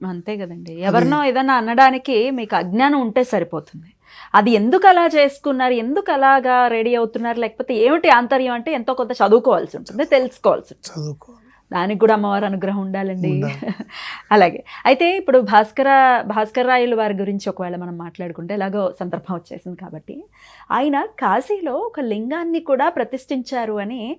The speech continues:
Speaker 1: ఆ, చదవటం జరిగింది. ఏమిటి ఆ లింగం, ఎక్కడుంది అది?
Speaker 2: ఆ, భాస్కర్ రాయలు వారు ప్రతిష్ఠించిన లింగాన్ని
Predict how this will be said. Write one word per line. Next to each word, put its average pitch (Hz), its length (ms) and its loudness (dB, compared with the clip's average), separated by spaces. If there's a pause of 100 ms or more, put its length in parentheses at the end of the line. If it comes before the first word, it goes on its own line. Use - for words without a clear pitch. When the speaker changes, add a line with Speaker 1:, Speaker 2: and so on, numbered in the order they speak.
(380)
Speaker 1:
ఆ, 180 200 -4
చదవటం 196 500 0
జరిగింది. - 540 -14
ఏమిటి 247 380 -4
ఆ 226 60 0
లింగం, 190 320 -6
ఎక్కడుంది 190 540 -6
అది? - 200 -16 (1300)
Speaker 2:
ఆ, 175 480 2 (440)
భాస్కర్ 190 540 4
రాయలు 220 340 10
వారు 196 280 8
ప్రతిష్ఠించిన 180 760 -2
లింగాన్ని 185 680 -2